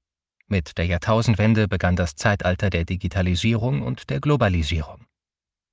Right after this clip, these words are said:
Sie kamen gemeinsam, weil sie zusammengehören wie Pech und Schwefel. Das eine wäre ohne das jeweils andere nicht möglich gewesen. Die Welt ist durch die globalen, unmittelbaren und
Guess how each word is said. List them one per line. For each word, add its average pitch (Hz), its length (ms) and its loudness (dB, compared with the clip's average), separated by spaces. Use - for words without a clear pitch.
Sie 151 160 -4
kamen 139 260 2
gemeinsam, 117 560 4
weil 80 160 2
sie 76 180 -2
zusammengehören 113 920 0
wie 120 100 -2
Pech 135 280 0
und 113 120 2
Schwefel. 90 460 -2
Das - 160 0
eine 120 320 2
wäre 113 260 -2
ohne 113 220 2
das 82 200 -4
jeweils 85 320 -2
andere 127 440 0
nicht 117 320 -2
möglich 87 340 -2
gewesen. 78 400 -4
Die 90 120 -2
Welt 95 340 -2
ist - 340 -12
durch 78 160 -6
die 78 140 -8
globalen, 98 580 -2
unmittelbaren 131 800 2
und 82 320 0